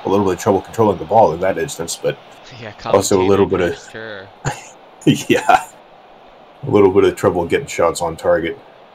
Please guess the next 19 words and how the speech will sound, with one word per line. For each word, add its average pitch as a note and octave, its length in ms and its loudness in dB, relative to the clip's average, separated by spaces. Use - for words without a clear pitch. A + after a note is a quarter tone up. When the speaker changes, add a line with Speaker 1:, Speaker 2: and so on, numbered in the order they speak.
Speaker 1:
Yeah, G#2+ 120 2
Borey B2+ 260 6
Barfoot A#2 320 2
having F2 220 -2
a D#2+ 60 -6
good E2+ 280 -4
day. D#2+ 340 0
Seven G#2 440 0
shots G2 360 0
on F2+ 120 -4
target F2+ 300 -2
for F2 140 -6
Romana. E2 360 -4
They D#2 120 -2
can't D2+ 220 -10
get E2 120 -6
one D#2 140 -4
past E2 320 -4
him. D2 100 -10